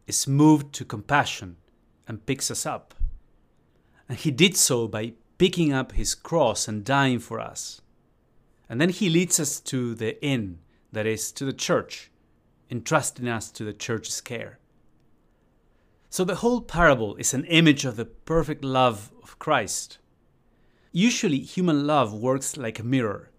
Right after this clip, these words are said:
It reflects back what we find. People love those who love them. Now, it's rare to find people who love by casting light, loving those who do not love them yet.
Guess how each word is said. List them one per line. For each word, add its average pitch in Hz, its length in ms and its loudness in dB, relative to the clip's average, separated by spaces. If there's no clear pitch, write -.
It 143 160 -8
reflects 156 640 0
back 127 340 2
what 110 120 -8
we 104 100 -12
find. 101 500 -12
People 165 340 -2
love 123 380 4
those 120 280 -4
who 123 100 -10
love 127 260 -2
them. 92 220 -12
Now, 147 80 -2
it's 143 220 -4
rare 180 240 6
to 123 120 -6
find 117 320 -4
people 123 380 -6
who 113 320 -6
love 117 480 0
by 120 100 0
casting 120 720 -4
light, 117 720 -6
loving 131 440 4
those 131 280 0
who 131 100 -4
do 127 160 -2
not 147 200 0
love 123 280 -2
them 101 140 -10
yet. 101 340 -12